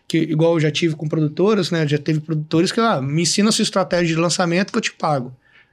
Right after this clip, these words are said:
Aí a gente cobrava uma, uma consultoria. É, só que eu falava assim, "Não, não, cola com essa pessoa que vai ser melhor. Não, eu não preciso ser tudo pra mim, não. Tá de boa, tá ligado?" Então a gente tem isso, assim, bem clareza, bem direto, sem, sem muito gatilho. Não gosto muito de gatilho.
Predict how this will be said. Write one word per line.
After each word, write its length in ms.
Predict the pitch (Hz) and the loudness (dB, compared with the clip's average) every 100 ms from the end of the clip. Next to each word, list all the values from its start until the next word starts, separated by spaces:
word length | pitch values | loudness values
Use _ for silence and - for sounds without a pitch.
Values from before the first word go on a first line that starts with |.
| _ _ - | _ _ -4
Aí 100 | 147 | 0
a 40 | |
gente 140 | 151 151 | 0 -2
cobrava 360 | 160 156 160 | 0 2 2
uma, 260 | 160 143 - - | 2 0 -4 -6
uma 80 | |
consultoria. 800 | 143 156 - 156 147 180 214 208 - _ _ _ _ _ _ _ _ | -4 -4 -2 -2 0 2 2 0 -6 _ _ _ _ _ _ _ _
É, 220 | 175 185 | 0 0
só 180 | 175 226 | 0 0
que 140 | 233 277 | 2 2
eu 100 | 302 | 2
falava 220 | 285 254 | 2 0
assim, 100 | 220 302 | 2 2
"Não, 120 | 330 | 4
não, 120 | 302 | 2
cola 300 | - 214 247 | 2 0 2
com 60 | 262 | 0
essa 160 | 254 | 0
pessoa 280 | 233 233 247 | 0 0 2
que 60 | 247 | 2
vai 100 | 254 | 2
ser 80 | 247 | 2
melhor. 420 | 247 214 175 - _ - | 2 2 2 -4 _ -12
Não, 140 | 233 262 | -8 0
eu 60 | 220 | 2
não 100 | 233 | 4
preciso 260 | 233 247 | 2 2
ser 120 | - 175 | 0 0
tudo 160 | 202 | 0
pra 140 | 180 190 | 0 0
mim, 100 | 185 | 2
não. 140 | 147 | 0
Tá 140 | 135 160 | 0 2
de 80 | 175 | 4
boa, 300 | 160 127 127 _ _ _ | 2 0 -6 _ _ _
tá 80 | 131 | -4
ligado?" 320 | 135 143 139 - _ - | -2 -2 -4 -14 _ -4
Então 120 | 240 | 0
a 40 | |
gente 160 | 240 - | 0 0
tem 220 | 330 311 | -2 0
isso, 160 | 262 233 | 0 0
assim, 320 | - 185 165 | 0 0 0
bem 200 | 202 240 | -2 -2
clareza, 580 | - - 160 190 190 175 | 0 0 2 2 2 0
bem 160 | 156 | 2
direto, 540 | 175 160 151 185 190 - _ _ _ _ | 2 2 2 0 -2 -14 _ _ _ _
sem, 600 | - - 170 160 135 127 - _ - | -8 -2 0 0 -2 -6 -16 _ -8
sem 160 | - | -2
muito 160 | 165 165 | -2 0
gatilho. 640 | 156 143 - 165 180 156 170 | -2 -2 0 2 2 -2 0
Não 120 | 202 | 0
gosto 220 | 208 208 | 0 0
muito 120 | 180 | -2
de 60 | 160 | 0
gatilho. 440 | 151 151 170 175 | 0 0 -2 -2